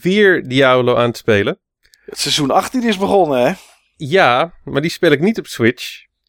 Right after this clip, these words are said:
Speaker 2: Oh.
Speaker 1: Die speel ik samen met een, eh, met een maat van me van werk, die hier op twee minuten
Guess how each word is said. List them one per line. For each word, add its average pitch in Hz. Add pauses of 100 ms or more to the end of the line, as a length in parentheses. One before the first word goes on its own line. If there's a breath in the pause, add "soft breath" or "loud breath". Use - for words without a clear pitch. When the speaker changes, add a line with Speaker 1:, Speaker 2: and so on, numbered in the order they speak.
Speaker 2:
Oh. 240 (140)
Speaker 1:
Die 147
speel 117
ik -
samen 151
met 139
een, 131
eh, 127
met 127
een 127
maat 139
van 113
me 135
van 135
werk, 131
die 123
hier 131
op 117
twee 147
minuten 127